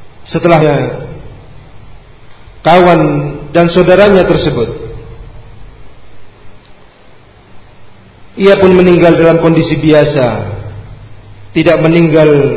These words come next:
di pertempuran sebagaimana kawannya. Suatu hari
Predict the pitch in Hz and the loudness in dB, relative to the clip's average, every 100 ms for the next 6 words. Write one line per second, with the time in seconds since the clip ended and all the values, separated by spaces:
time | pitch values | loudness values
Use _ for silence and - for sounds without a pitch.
0 | - 151 165 170 170 170 180 165 151 147 | -4 -4 0 0 0 0 2 2 0 -2
1 | 151 147 147 156 147 139 143 131 131 113 | -2 -2 0 -2 -2 -2 0 0 0 -4
2 | 107 104 98 - - - - - - - | -6 -10 -12 -16 -18 -18 -18 -18 -20 -20
3 | - - - - - - - - - - | -20 -20 -20 -20 -20 -18 -16 -16 -18 -20
4 | - - - - - - - - - - | -20 -20 -20 -20 -20 -20 -20 -20 -20 -18
5 | - - - - 175 175 160 170 165 | -18 -16 -8 0 0 2 2 4 2